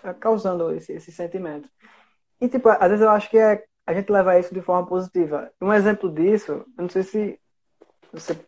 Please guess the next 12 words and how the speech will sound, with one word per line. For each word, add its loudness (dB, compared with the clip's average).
é, -2
consegue -2
perceber, -2
é -6
que 0
no -6
Teatro 0
Esporte, 0
quando, -2
quando -4
chegou 0
Lucas 0